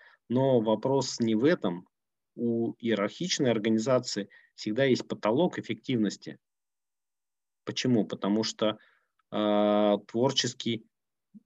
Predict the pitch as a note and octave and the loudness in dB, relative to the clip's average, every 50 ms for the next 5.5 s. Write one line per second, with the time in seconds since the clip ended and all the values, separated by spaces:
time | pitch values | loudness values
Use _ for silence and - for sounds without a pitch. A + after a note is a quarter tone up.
0 | _ _ _ - A2+ G#2 - A2+ A2 G#2 G#2 B2 B2 A2+ G#2 F#2+ G2 G2+ - - | _ _ _ -6 -6 0 2 2 2 4 4 4 4 4 4 2 0 -2 -4 -6
1 | G2+ - - C3+ C3 B2 A2 G2+ - - _ - B2 B2 B2 B2 - - - - | -8 -4 -4 -2 0 2 0 0 -2 -6 _ 0 0 0 2 0 -2 -4 -2 -4
2 | G#2 G2+ - A#2 G#2 A2 A2+ G#2 A#2 A#2+ A#2 A2+ A#2+ A2 G2+ G2+ G#2 - A#2 A2+ | -4 -2 -2 -2 -2 -2 -2 2 2 2 2 2 0 0 0 -2 -2 -2 -4 -4
3 | A#2 A#2+ C3+ C#3 C#3 C3 C3+ - _ _ _ _ _ - G2+ G2+ G2+ G2+ G2+ G#2 | -2 0 0 -2 -2 -4 -6 -14 _ _ _ _ _ -10 -8 -6 -4 -2 -2 -2
4 | G#2 G#2 G#2+ A2 A2 A2 A2+ G#2+ - C3+ C3 C3 - A#2 - - A2+ G#2+ A2 A#2 | -2 -2 0 0 0 0 -2 -2 -2 -2 -2 -2 -4 -6 -4 -2 -2 -2 -2 -2
5 | A#2+ B2 - E3+ E3+ E3 D#3 C3 - | -4 -4 -2 0 0 0 0 0 -6